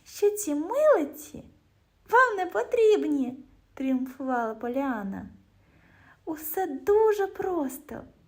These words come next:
коли вмієш грати в цю гру". "Отаке вигадати", пробурмотіла Ненсі,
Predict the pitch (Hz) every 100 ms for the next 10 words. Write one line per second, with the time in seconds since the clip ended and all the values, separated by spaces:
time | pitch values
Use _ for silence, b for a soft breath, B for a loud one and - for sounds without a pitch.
0 | _ 294 320 330 370 359 320 320 370 330
1 | 254 226 - 311 330 339 285 202 - _
2 | _ _ _ _ _ _ _ _ _ _
3 | _ - 302 311 302 302 311 302 262 277
4 | 262 254 240 247 247 - 240 247 - _
5 | _ _ _ - 233 220 214 226 - 240
6 | 247 240 220 214 214 - 240